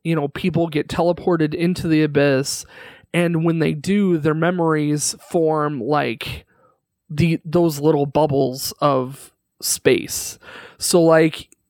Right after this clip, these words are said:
y-, uh, Makoto ends up in the nerds' room and ends up in, like, a hotel room and in a barbershop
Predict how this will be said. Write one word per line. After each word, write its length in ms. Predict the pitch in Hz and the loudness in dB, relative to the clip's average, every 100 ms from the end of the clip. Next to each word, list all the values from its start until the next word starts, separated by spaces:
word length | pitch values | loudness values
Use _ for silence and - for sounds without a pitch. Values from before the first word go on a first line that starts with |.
| _ _ _ _ _ _ | _ _ _ _ _ _
y-, 540 | 165 156 147 151 139 - _ - | -10 -8 -8 -10 -14 -20 _ -14
uh, 280 | 156 165 147 | -4 -2 0
Makoto 840 | 127 170 165 214 208 - 180 147 123 | -2 -2 -2 0 -2 0 2 2 2
ends 260 | 170 156 | 0 0
up 220 | 165 151 - | 0 0 -2
in 560 | - 165 156 151 151 147 | -2 0 2 0 -2 -2
the 100 | 165 | -2
nerds' 420 | 160 156 156 139 | 2 2 0 -2
room 400 | 143 113 95 87 - - - - | -2 -2 -4 -12 -18 -20 -20 -12
and 200 | - 175 | 0 0
ends 340 | 165 170 170 147 | 2 0 0 0
up 240 | 156 151 | 0 0
in, 280 | 170 165 160 | -2 -2 0
like, 440 | 151 143 143 - - | 0 0 -2 -8 -4
a 160 | 151 147 | 0 2
hotel 520 | 160 151 - 160 156 | 2 0 2 2 4
room 380 | 135 85 78 147 - - - - | 2 0 -6 -14 -20 -20 -16 -2
and 540 | 170 156 156 156 151 | 0 2 0 0 -4
in 260 | - 156 151 | -2 0 2
a 100 | 147 | 0
barbershop 960 | 147 151 143 - - 113 67 65 - | 2 0 0 -2 0 0 0 -4 -10